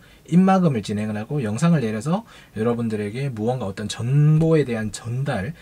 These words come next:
접근을 할 수 없도록 만든다. 정말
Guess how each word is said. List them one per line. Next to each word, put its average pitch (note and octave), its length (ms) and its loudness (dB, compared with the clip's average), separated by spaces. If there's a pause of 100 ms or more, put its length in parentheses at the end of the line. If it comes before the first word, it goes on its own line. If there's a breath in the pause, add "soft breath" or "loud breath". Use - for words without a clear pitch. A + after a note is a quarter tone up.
(200 loud breath)
접근을 F3+ 560 2
할 D3+ 140 -2
수 D3 120 -6
없도록 A#2+ 300 -10
만든다. G2 580 -8 (340 soft breath)
정말 A2 480 -6